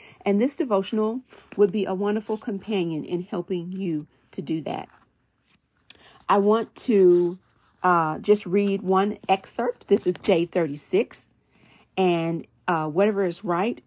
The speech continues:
is the, um, is the topic. And, uh, I'm sorry, those of you who don't know, this, this particular devotion is based on Philippians four eight. It says, "Whatever is true, whatever is honorable, whatever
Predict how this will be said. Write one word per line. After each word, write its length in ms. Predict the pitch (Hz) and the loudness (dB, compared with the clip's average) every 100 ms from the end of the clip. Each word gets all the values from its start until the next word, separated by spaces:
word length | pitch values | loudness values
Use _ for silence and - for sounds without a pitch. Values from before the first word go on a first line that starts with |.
| _ | _
is 540 | 180 170 165 156 - - _ _ _ - | 2 4 2 -2 -10 -20 _ _ _ -2
the, 480 | 156 175 160 151 - | 2 4 2 -6 -6
um, 520 | 170 160 151 - - - _ _ _ _ - _ - - | -4 -2 -4 -8 -14 -18 _ _ _ _ -20 _ -14 -6
is 160 | 180 - | -6 -4
the 100 | 185 | -6
topic. 520 | 247 190 247 - - _ _ _ _ _ _ _ _ _ _ _ _ _ _ _ _ _ - - | -4 -2 -4 -4 -12 _ _ _ _ _ _ _ _ _ _ _ _ _ _ _ _ _ -20 -2
And, 480 | 214 220 175 160 - - | 2 2 2 0 -6 -8
uh, 100 | - | -10
I'm 120 | - | -10
sorry, 360 | - 160 139 139 - _ _ | -8 -6 -6 -8 -16 _ _
those 200 | 208 214 | 2 2
of 40 | |
you 60 | 208 | 0
who 120 | 208 | 0
don't 200 | 190 165 | 0 0
know, 280 | 190 160 147 | -2 -2 0
this, 280 | 147 196 - | 0 0 -2
this 260 | 165 196 | -4 -2
particular 340 | - 240 - 175 | -4 -6 -4 -6
devotion 360 | 165 165 151 | -4 -8 -6
is 100 | 147 | -8
based 340 | - 170 170 - | -4 -2 -2 -6
on 160 | 156 156 | -10 -8
Philippians 600 | 165 180 156 147 147 - | -8 -6 -6 -6 -8 -10
four 260 | 170 160 - | -8 -8 -6
eight. 260 | 170 - - | -8 -8 -14
It 80 | |
says, 360 | - - 143 147 | -12 -8 -8 -8
"Whatever 360 | 156 151 156 165 | -8 -6 -6 -8
is 120 | - | -8
true, 280 | - 233 156 | -4 -2 -2
whatever 280 | 156 147 | -6 -8
is 120 | 165 - | -10 -12
honorable, 460 | 170 170 165 151 - _ - _ _ | -10 -8 -8 -12 -14 _ -20 _ _
whatever 460 | 180 180 170 160 | 0 0 0 -4